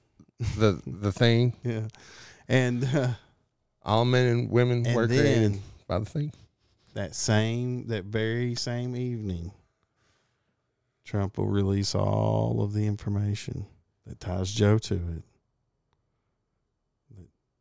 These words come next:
Speaker 2: takes them all down. And Joe had the chance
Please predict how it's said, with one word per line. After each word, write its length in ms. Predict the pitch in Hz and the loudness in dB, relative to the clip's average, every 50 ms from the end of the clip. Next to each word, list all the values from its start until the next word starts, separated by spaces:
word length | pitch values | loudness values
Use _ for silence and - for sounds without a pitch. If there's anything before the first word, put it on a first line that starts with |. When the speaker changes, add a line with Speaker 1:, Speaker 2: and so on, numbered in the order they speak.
| _ _ _ | _ _ _
Speaker 2:
takes 280 | - 101 92 - - - | -4 -4 -4 -2 -2 -2
them 120 | 92 92 95 | 0 2 4
all 280 | 95 98 98 101 101 104 | 4 4 4 4 2 2
down. 440 | 101 98 92 90 87 87 85 87 - _ _ _ _ _ _ _ _ _ _ _ _ _ _ _ _ _ _ _ _ _ _ _ _ _ _ _ _ _ _ _ _ _ _ _ _ _ _ - | 0 -2 -4 -6 -8 -10 -10 -12 -14 _ _ _ _ _ _ _ _ _ _ _ _ _ _ _ _ _ _ _ _ _ _ _ _ _ _ _ _ _ _ _ _ _ _ _ _ _ _ -6
And 160 | 98 98 95 | -4 -4 -2
Joe 300 | 90 95 95 95 95 98 | 0 0 2 4 6 6
had 280 | 101 104 101 98 95 107 | 6 6 4 2 -4 -8
the 20 | - | -10
chance 640 | - 120 113 113 113 113 - - - - - - | -4 -4 -4 -4 -4 -8 -12 -16 -18 -18 -18 -20